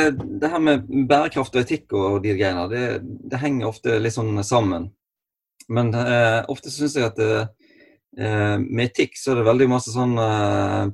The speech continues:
pekefingeren og, og riset, mens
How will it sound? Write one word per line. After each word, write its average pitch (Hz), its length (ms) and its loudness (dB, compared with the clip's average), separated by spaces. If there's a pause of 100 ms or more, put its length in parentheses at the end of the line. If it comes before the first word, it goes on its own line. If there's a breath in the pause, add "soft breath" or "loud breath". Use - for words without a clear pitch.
pekefingeren 98 960 0
og, 95 420 -2
og 98 160 2
riset, 90 540 0
mens 95 420 -6